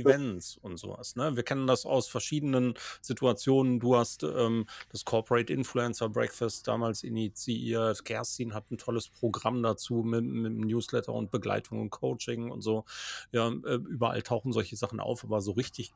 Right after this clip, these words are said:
Speaker 2: coole Events sind mir
Speaker 1: Die, die
Speaker 2: noch
Speaker 1: coolen
Speaker 2: nicht
Speaker 1: Events, die
Speaker 2: begegnet.
Speaker 1: kommen immer mehr, es werden immer mehr und wir haben jetzt bei Digital Bash auch ein schönes Event gehabt, wo viele dabei waren, die eben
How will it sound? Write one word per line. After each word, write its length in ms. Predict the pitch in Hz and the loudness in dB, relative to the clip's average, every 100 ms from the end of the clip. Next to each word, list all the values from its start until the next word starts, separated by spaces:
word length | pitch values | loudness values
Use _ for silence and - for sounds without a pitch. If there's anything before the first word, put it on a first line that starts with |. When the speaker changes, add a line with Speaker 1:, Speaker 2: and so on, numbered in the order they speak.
| _ | _
Speaker 2:
coole 320 | - 143 147 | -10 -4 -2
Events 600 | 117 104 98 117 180 - - - | -2 0 0 -2 -6 -8 -14 -12
sind 300 | - 123 180 | -4 -4 -2
mir 280 | 139 139 131 | 2 2 2
Speaker 1:
Die, 20 | |
die 100 | 143 | -2
Speaker 2:
noch 140 | 117 | 6
Speaker 1:
coolen 220 | 147 151 127 | 8 8 8
Speaker 2:
nicht 40 | |
Speaker 1:
Events, 420 | 110 139 160 92 | 12 12 10 0
die 120 | - | -4
Speaker 2:
begegnet. 20 | - | 0
Speaker 1:
kommen 380 | - 107 117 | 8 8 8
immer 260 | 117 104 107 | 2 4 4
mehr, 360 | 92 107 151 143 | 6 10 10 10
es 160 | - | 10
werden 180 | 107 120 | 10 10
immer 160 | 120 113 | 6 4
mehr 440 | 110 110 107 98 | 8 10 10 8
und 320 | - 92 - | 4 -4 4
wir 80 | 107 | 6
haben 100 | 113 | 8
jetzt 220 | 113 - | 6 8
bei 280 | 104 101 98 | 6 6 4
Digital 440 | 101 113 - 107 92 | 0 -6 -2 0 6
Bash 320 | 98 120 - | 8 8 8
auch 200 | 113 - | 6 6
ein 60 | |
schönes 300 | 117 117 117 | 2 2 2
Event 340 | 113 104 110 - | 4 4 4 2
gehabt, 300 | 104 107 - | 2 2 2
wo 120 | 104 | 0
viele 360 | - 120 113 107 | 2 4 6 8
dabei 440 | 98 92 95 104 | 6 8 6 6
waren, 220 | 107 107 | 6 4
die 220 | 101 104 | 0 -2
eben 420 | - 101 104 98 | 0 -2 -2 -6